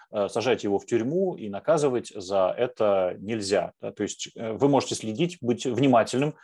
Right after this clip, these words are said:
что называется, поставить на счётчик, что вот здесь есть странное общество, сообщество, да, которое мечтает, э, грабить, убивать и так далее.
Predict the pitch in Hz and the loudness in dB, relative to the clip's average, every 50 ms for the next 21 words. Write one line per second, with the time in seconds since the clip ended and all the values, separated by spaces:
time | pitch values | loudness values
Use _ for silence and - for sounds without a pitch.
0 | _ - - 110 107 113 107 104 - 101 - - - 139 117 101 - 120 101 - | _ -6 -2 2 4 4 4 4 0 -4 -8 0 2 4 4 4 2 -2 -4 -4
1 | 110 101 - - - - - 110 110 98 - 131 127 - - - - - - - | -4 -4 -4 -6 -6 -4 -2 -2 -2 0 2 0 0 0 -2 -6 -10 -20 -20 -14
2 | _ - 110 110 - - - - - - - 135 131 120 107 104 101 98 98 90 | _ -2 -2 -2 -2 -6 -10 -12 -12 -2 4 6 6 6 6 4 0 -2 -4 -4
3 | 92 92 92 - 107 - - 175 202 - - 123 - - 104 101 98 98 95 - | -6 -6 -6 -6 -4 0 2 2 2 2 0 -4 -4 -2 0 0 0 0 2 2
4 | 123 117 107 107 - - - - - 104 101 120 135 - 113 - 123 120 135 135 | 4 4 4 2 -2 -8 -10 -8 -4 0 2 2 2 0 -2 -2 0 2 4 2
5 | 120 - - - - _ - 113 107 - - - 120 117 120 110 107 - - 110 | 2 0 -4 -14 -20 _ -12 -8 -8 -4 0 2 4 6 6 4 2 0 -2 -2
6 | 104 101 98 95 95 95 90 110 131 135 135 - - - 92 87 101 101 113 113 | -2 0 0 0 -2 -2 2 4 4 4 4 2 -2 -6 -8 -6 -4 -2 -2 -2
7 | - - - 120 107 98 104 92 87 85 82 | -4 -4 -6 -6 -4 -2 -2 -2 -2 -4 -6